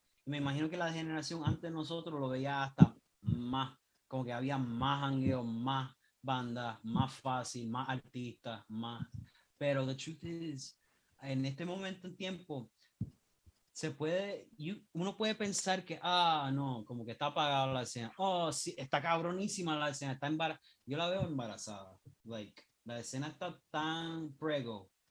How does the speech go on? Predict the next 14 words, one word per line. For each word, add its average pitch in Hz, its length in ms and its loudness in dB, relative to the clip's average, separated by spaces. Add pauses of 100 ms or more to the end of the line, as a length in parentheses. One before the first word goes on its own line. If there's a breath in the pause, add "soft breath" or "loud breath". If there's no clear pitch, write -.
ese 131 220 -6
ego 151 240 8
está 147 200 0
tan 151 280 -6
prego, 143 400 -4
man. 110 180 -6 (680)
Como 131 320 -2
que 117 500 -8 (2000)
hay 143 180 -4
tan, 185 460 -2
e-, - 520 10
e-, 160 60 -8
el 165 100 -4
momento 170 760 -2